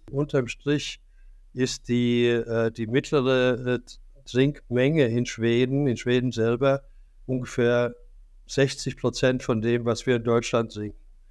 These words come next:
Und von daher ist das Risiko für Schweden, abhängig zu werden, sechzig Prozent niedriger als das in Deutschland. Das heißt, diese Maßnahmen, eben diese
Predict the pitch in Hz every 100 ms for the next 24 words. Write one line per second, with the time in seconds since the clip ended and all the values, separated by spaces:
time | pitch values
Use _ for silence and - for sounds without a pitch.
0 | - - - - 113 - 117 107 117 131
1 | 139 120 120 - 110 101 123 170 170 -
2 | 113 107 - 110 - 117 127 143 135 135
3 | - - - 135 135 156 135 - 123 107
4 | 107 113 139 131 - - - - _ -
5 | - 135 - 120 - 120 - 123 107 131
6 | 143 135 120 117 110 117 120 120 117 135
7 | 117 120 120 - 98 - _ _ _ _
8 | - 113 117 120 143 143 - _ - 143
9 | 143 131 117 120 127 135 131 135 139 120
10 | 120 120 120 110 123